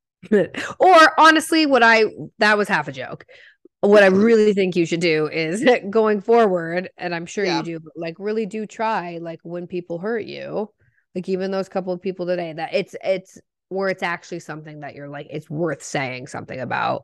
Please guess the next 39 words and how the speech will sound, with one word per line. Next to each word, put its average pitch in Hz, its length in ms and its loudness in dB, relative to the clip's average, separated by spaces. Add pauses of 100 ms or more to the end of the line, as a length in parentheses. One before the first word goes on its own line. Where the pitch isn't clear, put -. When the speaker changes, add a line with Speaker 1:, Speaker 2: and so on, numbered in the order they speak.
Speaker 2:
Yeah. 85 220 -12 (240)
Speaker 1:
Um, 143 400 -6
you 160 100 -2
can't 156 260 -2
just - 200 -10
get 147 100 -6
out 135 160 -6
in 135 80 -14
your 135 120 -10
journaling 131 420 -8
or 131 100 -8
whatever, 127 500 -6
or 143 200 -2
it's 143 120 -10
your 147 280 -8
inner 147 240 -6
child 139 320 -8
that 113 100 -12
needs 139 160 -12
a 135 60 -12
hug. 127 380 -12 (460)
Then 233 180 0
you 269 120 2
say 285 460 0
it - 100 -8
and 214 160 -2
you 226 100 -2
really 226 300 0
hold 214 260 -2
yourself 214 280 -6
to 220 100 -6
saying 254 320 -6
it. 165 160 -8
And 190 160 -8
you 190 100 -8
say 220 300 -4
it - 160 -8
kinda 190 260 -8
like 170 460 -8